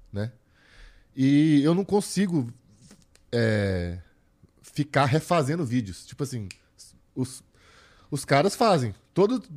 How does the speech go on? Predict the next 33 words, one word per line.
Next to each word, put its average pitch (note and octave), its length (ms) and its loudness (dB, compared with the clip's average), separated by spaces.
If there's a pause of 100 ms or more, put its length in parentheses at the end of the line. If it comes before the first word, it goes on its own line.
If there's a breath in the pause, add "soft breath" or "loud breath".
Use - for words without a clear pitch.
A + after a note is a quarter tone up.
janeiro, D#3 520 4
projeto F3+ 400 2
verão. C#3 680 2 (460)
Ah, C#3 160 -4
como F3 220 -6
secar, D#3 500 0
como D#3+ 200 -6
perder D#3+ 320 0
gordura D3 320 0
local. C3+ 220 0
Eu C3 100 2
não D#3+ 100 2
consigo E3 400 -2
ficar B2+ 140 -2
refazendo A2 360 -2
esses F#2+ 200 -12
vídeos. F2 320 -10 (880 soft breath)
Então, F3 360 2
teve F#3 240 2
uma F#3+ 180 2
hora E3 300 6
que, G3 240 -2 (380)
quando F#3 480 2
eu C3+ 160 4
fiz C3 400 0
o, A#2+ 160 -2 (160)
igual C3+ 240 4
eu C3+ 60 0
falei, F#3 200 2
eu C3+ 60 4
sempre D#3+ 300 -4
fiz F3+ 260 -2
vídeo, D#3+ 440 -2